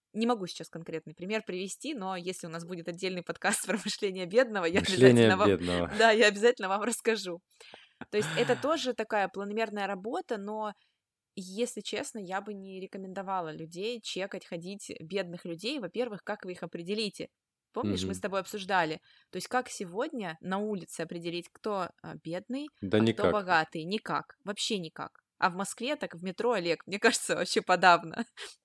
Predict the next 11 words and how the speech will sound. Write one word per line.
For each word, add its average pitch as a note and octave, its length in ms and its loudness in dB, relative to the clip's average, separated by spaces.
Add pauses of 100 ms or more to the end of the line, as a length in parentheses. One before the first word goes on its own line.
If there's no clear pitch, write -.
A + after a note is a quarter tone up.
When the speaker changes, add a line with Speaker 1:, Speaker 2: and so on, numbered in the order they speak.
Speaker 1:
Вот. G3+ 300 2
Speaker 2:
Тем G2+ 160 -2
более, F2+ 240 -8
да. F2 180 -10
Speaker 1:
<laughs> - 1120 -6
Ну, C4+ 100 -6
то D4+ 100 -2
есть, C#4 280 -4
а, F#3+ 360 -2
здесь A3+ 300 -4
такой F3+ 420 -2